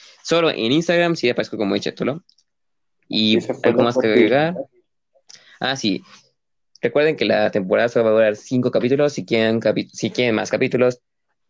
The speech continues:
Speaker 1: patrocinen la segunda temporada de Plática Gamer,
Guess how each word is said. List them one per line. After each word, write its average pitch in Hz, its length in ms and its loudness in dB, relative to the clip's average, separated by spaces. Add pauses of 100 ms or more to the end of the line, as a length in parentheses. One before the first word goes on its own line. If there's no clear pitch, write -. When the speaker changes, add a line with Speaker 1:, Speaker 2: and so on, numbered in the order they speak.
(680)
Speaker 1:
patrocinen 120 480 0
la 120 60 0
segunda 113 240 0
temporada 113 380 0
de 107 160 0
Plática 110 300 -2
Gamer, 147 360 0